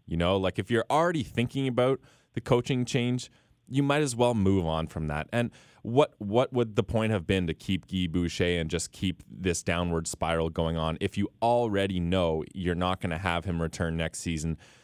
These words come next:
So you might as well hand things over to a savvy vet like Mark Crawford, who can at least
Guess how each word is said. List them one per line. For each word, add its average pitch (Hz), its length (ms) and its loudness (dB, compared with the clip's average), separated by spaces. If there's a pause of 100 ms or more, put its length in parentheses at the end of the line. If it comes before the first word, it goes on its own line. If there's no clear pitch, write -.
So 110 360 2
you 113 180 -2
might 139 220 0
as 120 140 -2
well 101 300 2
hand 107 300 -2
things 101 280 0
over 90 340 2
to 92 180 -2
a 80 40 -2
savvy 92 440 -2
vet 85 280 -2
like 82 240 -4
Mark 85 220 0
Crawford, 85 520 -2
who 95 100 -2
can 110 160 -2
at 107 160 -2
least 151 360 0